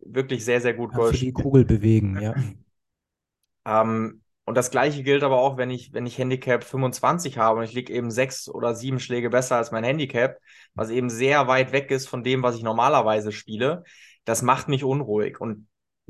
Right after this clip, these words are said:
Speaker 1: da, da darf ich mir auch erlauben, dass ich jetzt unruhig bin, dass ich nervös bin, dass mich das irgendwie ein bisschen verunsichert.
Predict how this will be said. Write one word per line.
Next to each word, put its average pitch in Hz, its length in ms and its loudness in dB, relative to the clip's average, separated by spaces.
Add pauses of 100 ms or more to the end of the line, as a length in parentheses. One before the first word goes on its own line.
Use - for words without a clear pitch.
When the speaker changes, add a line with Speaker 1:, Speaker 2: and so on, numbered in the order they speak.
Speaker 1:
da, 113 380 0
da 117 100 4
darf 117 240 4
ich 156 80 -8
mir 139 160 4
auch 135 100 2
erlauben, 127 580 2
dass 131 200 -2
ich - 140 -8
jetzt 117 180 -4
unruhig 113 420 0
bin, 131 200 0
dass 127 160 -2
ich 110 80 -12
nervös 113 420 0
bin, 165 220 -2
dass 127 160 0
mich 113 140 -10
das 113 180 -4
irgendwie 120 260 -4
ein 113 60 -6
bisschen 110 240 -6
verunsichert. 156 800 2